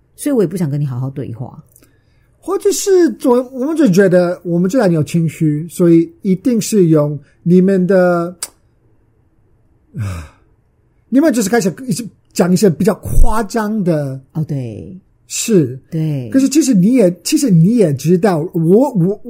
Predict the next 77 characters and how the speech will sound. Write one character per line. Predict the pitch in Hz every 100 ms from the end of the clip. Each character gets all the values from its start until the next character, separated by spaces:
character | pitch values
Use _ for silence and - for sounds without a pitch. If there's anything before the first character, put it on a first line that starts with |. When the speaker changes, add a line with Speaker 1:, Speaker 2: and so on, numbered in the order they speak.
| 240
Speaker 2:
其 | 311
实 | 262
我 | 170 240
很 | 190 147
清 | - 196 196
楚， | 165 120 127
如 | 185
果 | 202 190
你 | 156
现 | - 226 202
在 | 165
冷 | 131 135 139
静， | - 180 127 131
你 | 170
也 | 151
不 | 117 156
会， | 143 131 _ _ _ _ -
如 | 165
果 | 202
我 | 170
真 | 160 202
的， | 165 160
真 | 208 202
正 | 226 180
问 | 180
你， | 139
你， | 127 151
你 | 160 127
真 | - 208
的 | 151
觉 | 139
得 | 123
是 | - 110
这 | - 127
样 | 113 90 85
吗？ | 71 -
Speaker 1:
嗯。 | 131 113 98
Speaker 2:
你 | 160
就 | 180
觉 | 165
得， | 123
那 | 139 135
也 | 127 107
不 | 98
是。 | 95 - 120
Speaker 1:
也 | 151
不 | 110 165
是。 | 151 180 160 147
Speaker 2:
我， | 135
我 | 131 139
也， | 147
我， | 143
我 | 214
也， |
Speaker 1:
对。 | 233 - - 156
Speaker 2:
我 | 180
知 | 202 220
道 | 240 190
你 | 160 156
不 | 156
是。 | - 143 -
Speaker 1:
我 | 202
曾 | 185 226 240
经 | 294
也 | 254 165
是 | 226
说， | 220 220 -
对 | 185 170
啦， | 147 120
我 |
在 | 143 156
乱 | 143
讲 | 131 -
话。 | 131 127 - -
Speaker 2:
对， | 196 151 117 175 175
就 |
是 | 330